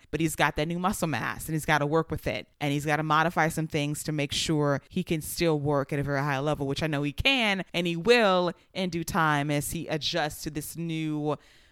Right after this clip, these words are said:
body frame of mind, so to speak. Overall, this was a nice way to end the show. Danielson versus M J F is gonna be great.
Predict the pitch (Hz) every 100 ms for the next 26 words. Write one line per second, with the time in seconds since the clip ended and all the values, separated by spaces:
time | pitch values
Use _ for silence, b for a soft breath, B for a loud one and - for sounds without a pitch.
0 | b 156 160 151 147 143 - 147 139 139
1 | 147 131 131 127 - 139 127 - - 143
2 | 135 - 180 175 165 160 156 156 160 -
3 | - 160 156 156 143 b b b - 196
4 | 190 190 190 175 170 170 - 175 165 160
5 | 160 b b - 185 190 185 190 165 175
6 | 160 170 165 165 165 160 160 170 175 240
7 | 226 226 220 -